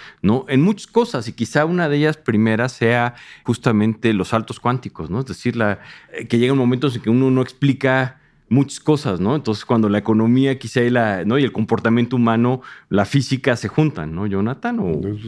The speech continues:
Speaker 2: pues sí, puede ser que sí.
Speaker 1: Eh.
Speaker 2: No, no sé casi nada de física.
Speaker 1: <laughs>
Speaker 2: Tú sí es tu hobby, pero el mío no.
Speaker 1: No, es que son cosas que uno va, va llevando, porque al fin y al cabo,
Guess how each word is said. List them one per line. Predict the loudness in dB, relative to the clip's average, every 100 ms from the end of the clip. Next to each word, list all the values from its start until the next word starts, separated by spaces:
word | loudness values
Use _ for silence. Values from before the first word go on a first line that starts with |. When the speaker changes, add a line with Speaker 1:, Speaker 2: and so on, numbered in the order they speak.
| -12
Speaker 2:
pues | -6 -4
sí, | -4
puede | -6 -6 -4 -4
ser | -6 -8
que | -6
sí. | -6 -8 -14 -20 -20 -6
Speaker 1:
Eh. | -2 0
Speaker 2:
No, | 2 2
no | 0
sé | 2 0
casi | -2 -4 -4 0 0
nada | 0 0
de | -4
física. | -6 -8 -6 -4 -4 -2 -6 -4 -2
Speaker 1:
<laughs> | -2 -4 -12 -12 -12 -2
Speaker 2:
Tú | 0
sí | 2 2 0
es | 0
tu | -2
hobby, | 2 2 2
pero | 0 -4 -2
el | -2 2 0
mío | 2 0 0
no. | 0 -4 2 2 2
Speaker 1:
No, | 2 2 2
es | 2 0
que | 0
son | 0 0
cosas | 0 0 0 0
que | 0
uno | 2 2
va, | 2 0
va | 2 2
llevando, | 4 2 2 -2
porque | -4 -4 -2
al |
fin | 0 0
y |
al | -2 0
cabo, | -2 0